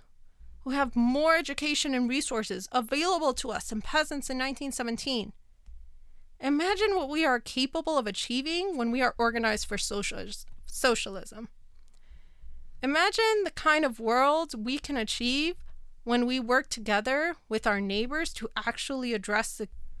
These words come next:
perpetuators of climate change instead of blaming our neighbors. Imagine what a workers' government would look like. We working class people, we already know what we need and what we want. So imagine a government by us that actually provides that.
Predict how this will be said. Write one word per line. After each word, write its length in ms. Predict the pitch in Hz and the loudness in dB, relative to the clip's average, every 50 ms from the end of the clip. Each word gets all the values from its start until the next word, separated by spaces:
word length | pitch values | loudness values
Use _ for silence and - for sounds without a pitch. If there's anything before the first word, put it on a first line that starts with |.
| - - - - | -10 -10 -12 -6
perpetuators 960 | - 233 220 - - - 269 - - - 247 214 208 196 202 196 190 185 - - - | -6 -6 -4 0 2 2 2 2 0 -4 -2 0 0 0 0 -2 -2 -4 -6 -2 0
of 220 | 233 214 202 - | 2 2 2 0
climate 360 | - - 233 208 196 196 - | 0 2 2 2 2 -2 -6
change 320 | - - - - - - - - - - - - - - - - - - - - - - - - - - - - - - - - - | -6 -6 -4 -4 -4 -6 -6 -10 -14 -12 -10 -10 -8 -8 -8 -10 -10 -10 -12 -12 -12 -12 -12 -12 -12 -14 -14 -14 -14 -14 -12 -2 0
instead 440 | 254 269 247 - - - - 285 | 0 0 0 0 0 2 2 4
of 140 | 285 254 214 | 4 2 2
blaming 380 | 202 220 240 262 294 311 277 226 | 0 2 2 2 2 2 2 2
our 120 | 208 196 | 0 0
neighbors. 600 | 196 196 185 - - - - - - - - - - - - - - - - - - - - - - - - - - - - | 0 0 -2 -4 -6 -6 -6 -4 -4 -4 -6 -6 -8 -8 -10 -12 -14 -14 -16 -16 -16 -16 -16 -18 -18 -20 -20 -20 -18 -16 -6
Imagine 600 | - 254 277 285 311 330 349 359 - 415 415 403 381 | -2 0 2 4 6 6 6 6 4 2 2 2 2
what 140 | 370 330 302 | 2 2 0
a 80 | 285 | 0
workers' 420 | 269 262 247 254 - 294 277 - - | 0 0 -2 -2 -2 -2 -4 -4 -2
government 480 | - 220 220 220 247 233 226 220 - | 0 0 2 2 2 0 0 -2 -2
would 160 | 220 208 208 | -2 -4 -2
look 220 | 202 214 233 - - | -2 -4 -4 -4 -6
like. 460 | - - - - - - - - - - - - - - - - - - - - - - - - - - - - - - - - - - - - - - - | -8 -8 -8 -8 -12 -16 -20 -20 -20 -20 -18 -18 -18 -18 -20 -20 -20 -20 -20 -20 -18 -16 -16 -14 -14 -16 -16 -16 -12 -10 -10 -8 -8 -8 -10 -12 -12 -10 -4
We 260 | 233 262 320 381 403 | 0 2 2 2 2
working 480 | 349 285 277 311 359 - - 302 254 | 2 0 0 0 0 0 0 0 0
class 240 | 247 - 262 247 - - | 4 4 4 4 2 0
people, 400 | - 262 277 294 - 220 202 208 | -2 -2 -2 0 0 -2 -2 -2
we 140 | 220 233 | 2 4
already 440 | 269 349 415 370 320 320 320 269 262 | 4 4 4 4 2 0 0 0 0
know 300 | 240 233 247 294 370 311 | 0 2 2 2 2 2
what 280 | 247 196 208 247 269 262 | 0 2 2 2 2 2
we 140 | 247 240 233 | 0 -2 -2
need 260 | 220 247 311 330 226 | 0 0 0 0 0
and 180 | 196 202 196 | -2 -2 0
what 180 | 208 247 269 262 | 2 0 0 0
we 100 | - 226 | -2 -4
want. 320 | 214 208 247 294 277 185 | -2 2 2 2 2 0
So 160 | - - 269 269 | 0 0 2 2
imagine 560 | 254 254 269 302 359 415 415 - 359 339 320 | 2 2 2 2 2 2 2 0 -2 -2 -2
a 80 | 269 | -4
government 580 | 247 - - 320 330 - 302 233 214 208 202 190 | -2 2 2 2 4 4 2 2 2 0 -2 2
by 240 | - 247 269 277 269 | 4 4 6 6 4
us 280 | 285 302 294 233 - | 4 2 0 0 -2
that 180 | - - 247 233 | -2 -2 0 2
actually 340 | 247 254 - - - 262 240 | 2 0 -2 -4 -4 -6 -6
provides 600 | - - - 226 214 196 240 302 381 - - - | -6 -8 -8 -6 -2 0 2 2 2 0 -4 -6
that. 240 | - 180 156 - - | -6 -6 -6 -6 -8